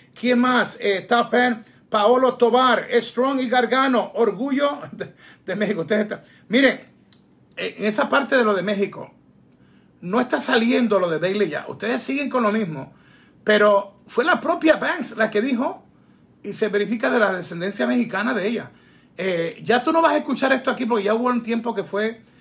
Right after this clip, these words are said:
una buena situación entre ustedes y todo, pero ya, mira, ya hay veces que hay que dejarlo.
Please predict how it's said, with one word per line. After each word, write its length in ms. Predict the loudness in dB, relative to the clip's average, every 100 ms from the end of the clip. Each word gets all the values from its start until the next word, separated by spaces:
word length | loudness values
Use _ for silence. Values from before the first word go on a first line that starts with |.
| _ _ -8
una 180 | -4
buena 520 | 0 2 2 4 2 0
situación 460 | -4 -4 -2 -2
entre 160 | -2 -4
ustedes 320 | -2 -4 -2
y 80 | -4
todo, 200 | -4 -6
pero 140 | -4
ya, 140 | -4 -4
mira, 280 | -6 -8
ya 120 | -8 -8
hay 100 | -8
veces 260 | -10 -10
que 100 | -10
hay 60 | -8
que 200 | -6 -4
dejarlo. 480 | -6 -8 -12 -14